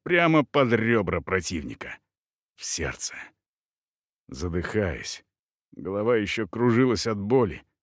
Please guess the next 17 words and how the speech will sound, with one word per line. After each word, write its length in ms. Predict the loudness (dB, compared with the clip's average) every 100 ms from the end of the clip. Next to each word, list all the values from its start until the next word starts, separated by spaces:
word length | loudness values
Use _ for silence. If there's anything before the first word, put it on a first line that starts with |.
| _ _ -12
глаза 580 | -4 -2 0 2 4
застилал 680 | 4 2 0 2 4 4 2
туман, 680 | 2 4 6 4 2 -2 -6 -14
и 360 | -10 -6 -6
Эссону 420 | -4 0 2 2
приходилось 580 | 0 -4 -2 0 0 2
моргать, 480 | 4 4 4 2 2
чтобы 400 | 0 -2 2 2
видеть. 480 | 2 -2 -4 -6 -10 _ _ _ _ -2
Микенец 680 | 0 0 2 4 4 2 2
нагнулся 640 | 2 4 4 2 0 -4
над 260 | -2 -4 -6
трупом. 520 | -6 -6 -10 -20 -20 _ _ _ _ _ _ _ _
Вокруг 500 | 0 0 2 0 0
гремело 1040 | 0 2 6 6 6 6 6 6 6 4 0
"Эсонабу!". 1800 | 2 2 2 -2 -2 0 2 2 2 2 0 0 0 2 2 0 -2 -6 -14 _ _ _ _ _ _
Клич 440 | -4 0 -2 -4